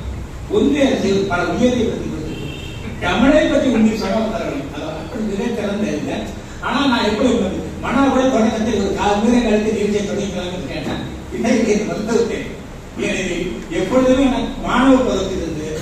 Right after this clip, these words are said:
அரசு பள்ளியில் கூட சரியான நேரத்தில் சரியான குறிப்பு பழக்கம் இல்லை. அரசு பள்ளியில் கூட குறிப்பிட்டு ஆகக்கூடிய அதற்கு நான் வேற ஒன்றும் கிடையாது ஐயா.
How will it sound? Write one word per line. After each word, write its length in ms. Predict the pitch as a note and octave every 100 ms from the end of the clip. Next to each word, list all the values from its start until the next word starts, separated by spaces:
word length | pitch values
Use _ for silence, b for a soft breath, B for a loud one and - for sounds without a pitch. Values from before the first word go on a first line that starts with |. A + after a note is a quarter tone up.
| - - -
அரசு 260 | B3+ C4 D4
பள்ளியில் 340 | A3 G3 F#3 D#3+
கூட 140 | D#3+ D#3+ - - - - -
சரியான 440 | F#3 G#3 A#3 B3 B3+ A#3
நேரத்தில் 460 | G#3 - G#3 A#3
சரியான 260 | F#3 F#3 G3
குறிப்பு 320 | G#3 - -
பழக்கம் 320 | G3 A3 A3 -
இல்லை. 120 | C#3 - - -
அரசு 220 | B3+ C4 C4
பள்ளியில் 360 | B3 A#3 A3
கூட 120 | F3+ F3
குறிப்பிட்டு 540 | E3 E3 - C#3 B2+ - - - - - - - - - F3+
ஆகக்கூடிய 440 | F3+ A3 G#3 G3 G3+ G#3
அதற்கு 380 | A#3+ B3+ C4 G#3+
நான் 160 | - G#3
வேற 100 | G#3+
ஒன்றும் 240 | G#3+ - E3+
கிடையாது 320 | E3 D#3 D3
ஐயா. 140 | D3